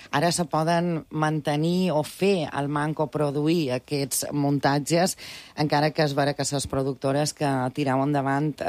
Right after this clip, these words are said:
és amb molta dificultat, no? És a dir, no,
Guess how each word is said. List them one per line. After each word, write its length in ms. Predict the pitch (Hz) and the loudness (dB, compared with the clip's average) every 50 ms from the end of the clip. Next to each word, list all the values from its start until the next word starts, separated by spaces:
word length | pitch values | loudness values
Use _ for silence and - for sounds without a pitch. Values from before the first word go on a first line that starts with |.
| 143 | -2
és 180 | 139 127 - - - - | -2 -2 -4 -6 -8 -6
amb 120 | - 135 135 | -2 0 0
molta 260 | 131 135 131 131 143 | 2 2 2 0 0
dificultat, 720 | 139 143 131 - 147 131 - 135 127 117 - 127 117 117 - | 0 0 0 0 -2 0 2 2 2 2 0 -2 -2 -2 -4
no? 560 | 120 117 123 156 160 131 120 113 110 107 - - - | -4 -2 0 2 2 2 0 0 -2 -4 -4 -6 -6
És 140 | - 123 - | -6 -4 -4
a 80 | 123 117 | -2 -4
dir, 180 | 120 117 117 | -4 -4 -2
no, 520 | 117 117 120 117 117 117 113 110 113 110 | -2 0 0 0 0 0 0 -2 -2 -4